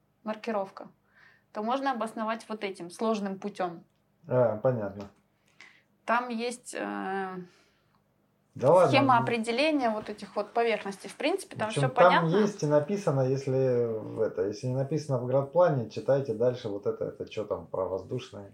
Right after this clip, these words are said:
Speaker 2: как, как документ называется?
Speaker 1: Сначала воздушный кодекс, а потом федеральные, федеральные авиационные правила.
Speaker 2: Ну вот.
Speaker 1: Вот, в общем,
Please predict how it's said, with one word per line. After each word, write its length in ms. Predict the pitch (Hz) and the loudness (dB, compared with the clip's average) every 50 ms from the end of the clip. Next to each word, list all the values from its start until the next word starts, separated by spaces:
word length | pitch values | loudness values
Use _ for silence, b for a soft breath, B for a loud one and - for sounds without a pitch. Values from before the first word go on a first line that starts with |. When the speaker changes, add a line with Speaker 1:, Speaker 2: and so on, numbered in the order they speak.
| _ | _
Speaker 2:
как, 160 | - - 123 - _ _ | -18 -18 -18 -18 _ _
как 240 | - - 127 - - - _ _ _ _ - | -6 -6 -6 -6 -8 -14 _ _ _ _ -14
документ 440 | 104 - 117 113 117 107 98 - - | -12 -10 -8 -8 -8 -8 -8 -10 -12
называется? 400 | 95 98 101 98 95 95 - - _ | -12 -8 -8 -8 -8 -8 -12 -16 _
Speaker 1:
Сначала 400 | - 233 226 - 254 240 240 233 | -12 -12 -4 0 0 2 2 2
воздушный 480 | 220 226 220 214 233 233 - - 214 208 | 0 -2 -4 -4 -6 -6 -6 -6 -10 -8
кодекс, 440 | 208 - 294 311 247 226 - - - | -2 0 0 0 0 -2 -6 -8 -10
а 60 | - | -8
потом 360 | - 214 214 - 262 269 269 | -8 -6 -2 0 0 0 0
федеральные, 640 | - 240 214 214 214 214 214 220 220 220 214 220 - - _ _ _ _ _ | -2 -6 -6 -4 -2 -2 -2 -2 -2 -4 -6 -8 -10 -14 _ _ _ _ _
федеральные 600 | - - 233 208 196 214 214 214 233 233 233 214 | -8 -6 -4 -4 -2 0 0 0 0 -2 -4 -4
авиационные 680 | 208 196 196 202 196 - - 208 208 208 208 208 202 | -6 -6 -8 -10 -12 -10 -8 -8 -8 -6 -8 -8 -10
правила. 500 | 202 - 202 190 185 180 180 175 - - - _ _ - - _ _ _ _ _ - - - _ _ _ - | -10 -6 -6 -4 -4 -6 -8 -12 -14 -16 -18 _ _ -20 -20 _ _ _ _ _ -20 -20 -20 _ _ _ -10
Speaker 2:
Ну 200 | 113 117 131 131 | -6 -4 -2 -2
вот. 300 | 110 92 85 82 - - _ _ _ _ _ - - _ b b b b b b b b b b b | -2 -2 -4 -6 -8 -12 _ _ _ _ _ -20 -20 _ b b b b b b b b b b b
Speaker 1:
Вот, 360 | b 208 214 233 226 202 - 202 | b -6 -2 0 0 0 0 2
в 60 | 240 | 2
общем, 500 | 302 320 320 - 294 262 226 220 - | 2 2 2 0 -2 -2 -2 -4 -8